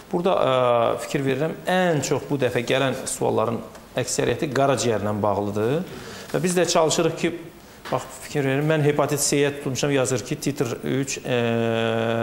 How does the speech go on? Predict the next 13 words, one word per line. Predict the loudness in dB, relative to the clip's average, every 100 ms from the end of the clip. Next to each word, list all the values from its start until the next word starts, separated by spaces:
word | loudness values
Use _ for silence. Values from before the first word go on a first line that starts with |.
| -2 -2 -2
və | 0
yaxud | 0 -2 -4
da | -6
ki, | -4 -4 -4 -10 -18 -20 -20 -20 -20 -16 -6
e, | -2 -2
ikincisi, | 0 0 0 0 0 -2 -4 -12 -16 -20 -20 -20 -20 -20 -20 -20 -20 -20 -20 -20 -20 -20 -20 -20 -4 2
qaraciyərdə | 4 4 2 2 4 2 2 0 2
dənəvərlik | 2 4 4 2 0 0
var, | 2 2 0 -8 -14 -16 -14 -6 2
dərmanla | 4 4 2 2 2 2
müalicə | 2 2 2 2 2 0 -4 -12 -16 -16 -18 -20 -20 -20 -20 -20 -20 -20 -20 -20 -10 0
eləyirlər, | 2 4 2 2 2 2 0
amma | 0 2 2